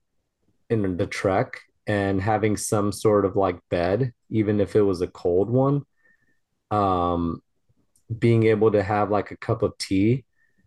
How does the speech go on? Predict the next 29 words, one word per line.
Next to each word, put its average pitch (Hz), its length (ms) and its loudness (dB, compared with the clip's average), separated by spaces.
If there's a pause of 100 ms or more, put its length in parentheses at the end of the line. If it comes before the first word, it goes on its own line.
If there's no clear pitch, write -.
(300)
like, 98 300 -2 (180)
the, 120 240 2
I 98 140 0
started 113 520 2
to, 110 60 4
like, 87 420 0 (500)
those 117 260 2
things 120 680 -2 (580)
started 107 420 0
to 104 60 -2
give 98 240 2
me 95 540 -2 (1120)
immeasurable 113 680 4
gratitude 92 720 0
because, 92 920 0
like, 95 380 -6 (600)
they 117 180 2
meant 107 360 0
so 101 400 2
much 101 300 0
in 98 100 -2
that 87 160 -2
moment. 90 480 -2
Like, 82 260 -4
I 92 120 -2
posted 113 520 0
a 87 60 -2
picture 107 580 0
of 90 180 -2